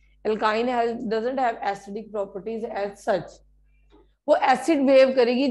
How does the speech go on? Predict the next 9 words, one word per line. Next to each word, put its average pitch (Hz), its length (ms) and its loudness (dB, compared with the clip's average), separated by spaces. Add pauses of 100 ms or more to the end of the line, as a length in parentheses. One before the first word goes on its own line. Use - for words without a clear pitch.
जब 262 220 2
उसके 277 300 -6
पास 254 260 0
strong 247 680 -4 (120)
base 226 440 -4
आएगा, 156 360 -12 (1160)
मतलब 254 220 0
उसमें 302 360 -4
से 320 180 -4